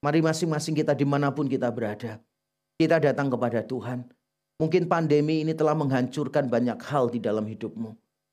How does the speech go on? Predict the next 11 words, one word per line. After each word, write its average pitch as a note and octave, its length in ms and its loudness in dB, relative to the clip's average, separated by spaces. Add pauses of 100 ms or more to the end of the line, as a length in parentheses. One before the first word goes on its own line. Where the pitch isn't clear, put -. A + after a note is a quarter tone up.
(200)
Mungkin D#3 320 0
pandemi D#3 480 4
ini E3 80 2
telah D#3+ 240 2
menghancurkan D3+ 1120 -2
begitu C#3+ 480 -2
banyak D3+ 400 -2 (160)
hal C#3 240 -2
di B2 80 -2
dalam A2+ 240 0
hidupmu. A2+ 480 -10